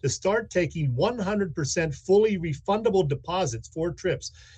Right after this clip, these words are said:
It's gonna be very difficult to get to Arizona, and Philly Sports Trips wants to reward fans who commit early by guaranteeing them a seat on their private charter flight and a room at the hotel, depending on your chosen package.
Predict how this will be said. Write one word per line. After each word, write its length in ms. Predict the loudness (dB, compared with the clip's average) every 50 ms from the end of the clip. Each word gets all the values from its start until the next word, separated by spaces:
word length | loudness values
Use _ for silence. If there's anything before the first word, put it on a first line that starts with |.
| -18 -14
It's 80 | -8 2
gonna 160 | 4 6 8
be 80 | 8 8
very 180 | 8 8 8
difficult 520 | 8 6 6 4 4 0 -4 -2 -2 -2 -2
to 60 | -4
get 300 | -6 0 2 2 2 2 0
to 140 | -2 0 0
Arizona, 520 | 2 0 0 -2 -2 -2 -2 -4 -4 -6 -8
and 140 | -10 -10 -6
Philly 260 | -4 -2 -2 0 -2
Sports 360 | -4 -4 -4 -2 -2 -2 -2
Trips 280 | -2 -2 -2 -2 -4 -6
wants 320 | -6 -4 -4 -4 -4 -8
to 120 | -6 -4 -2
reward 520 | 0 0 0 -2 0 0 2 2 2 2 0
fans 440 | -2 -2 0 0 2 2 0 -2 -6 -12 -18 -20 _ _
who 120 | 0 0 0
commit 340 | -2 2 4 4 4 4 2
early 340 | 0 2 2 2 2 0 -2 -6 -12 -20 -20 -8
by 140 | -4 -4 -2
guaranteeing 680 | 0 0 0 2 2 2 0 0 -2 -2 -2 -2 0
them 100 | 0 0
a 60 | 0 0
seat 320 | 0 0 -2 -2 -4 -6
on 220 | -6 -6 -4 -2 -2
their 180 | 0 -2 -2
private 500 | -4 -8 -8 -4 -2 -2 -2 -2 -4 -8
charter 340 | -10 -8 -6 -6 -6 -6 -8 -8
flight 260 | -8 -6 -4 -4 -4 -4
and 180 | -4 -2 0 0
a 60 | 2
room 220 | 2 0 0 -2 -4
at 60 | -4
the 80 | -4
hotel, 420 | -2 -2 -2 -4 -4 -4 -4 -4 -4
depending 340 | -4 -4 -4 -2 -2 -2 -2
on 160 | -2 -4 -4
your 140 | -4 -6 -8 -10 -14 -20 -18
chosen 380 | -6 -2 0 0 0 -2 -4 -6
package. 440 | -6 -4 -4 -4 -4 -6 -8 -8